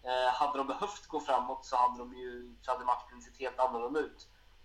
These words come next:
Eh, och säkert kunna rasta till både, både framåt och, och bakåt. Men det, det är ett kupplag,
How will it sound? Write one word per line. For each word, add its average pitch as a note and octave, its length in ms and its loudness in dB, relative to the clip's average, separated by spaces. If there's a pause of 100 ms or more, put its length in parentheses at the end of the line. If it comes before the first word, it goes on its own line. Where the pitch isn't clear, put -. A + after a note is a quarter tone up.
(100)
Eh, A#2+ 160 0
och A#2+ 200 2
säkert - 440 0
kunna C3 140 0 (180)
rasta B2+ 380 0
till B2 280 -12
både, B2 280 -4 (340)
både B2 180 -6
framåt C3 440 2
och, C#3 180 2
och C3+ 100 -2
bakåt. B2 420 2
Men C3 140 0
det, D3+ 140 2
det E3 100 0
är E3+ 80 0
ett - 320 -18
kupplag, C#3 600 2